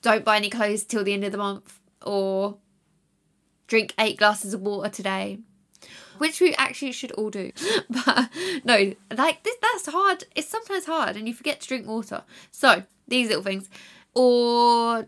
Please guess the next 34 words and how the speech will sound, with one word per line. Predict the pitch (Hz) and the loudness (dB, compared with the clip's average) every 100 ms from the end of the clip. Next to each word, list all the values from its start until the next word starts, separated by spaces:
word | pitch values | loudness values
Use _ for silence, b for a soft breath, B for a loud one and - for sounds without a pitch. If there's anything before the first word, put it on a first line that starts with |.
| - | -8
to | - | -6
get | - - | -6 -6
more | 208 | -6
steps | - 220 - - | 0 2 2 0
in, | 294 285 277 | 0 2 0
or | - 226 220 | 0 0 0
to | 220 - 226 214 214 214 B B B | -2 -4 0 0 -2 -4 B B B
read | - 247 | 0 0
a | 226 | 0
certain | 233 247 - 220 | 0 0 2 0
amount | 214 202 180 | 0 0 -2
of | 190 | -4
a | 202 | -6
book. | 190 311 302 294 - - - - | -6 0 2 4 0 -6 -10 2
But | 240 208 - B | 2 2 -2 B
yeah, | 254 247 190 175 - B B | 4 4 4 -4 -18 B B
I'll | 294 339 | 6 6
give | 330 | 4
myself | 285 294 269 | 0 0 0
little | 262 220 240 | 0 -2 -2
tasks | 247 233 233 - | 0 2 2 -2
to | 214 | -6
do, | 196 277 269 - | 2 4 4 4
and | 262 262 262 - b b b - | 2 2 -8 -12 b b b -2
when | 254 294 | 2 2
you | 320 320 | 2 2
achieve | 320 - 277 220 196 | 0 0 0 0 0
these | 208 202 | -4 0
little | 214 196 | 0 0
goals, | 202 185 190 | -2 -2 -4
you | 214 | -6
get | 196 240 | -4 0
a | 233 226 | 0 -2
sense | - 202 - | -4 -4 -6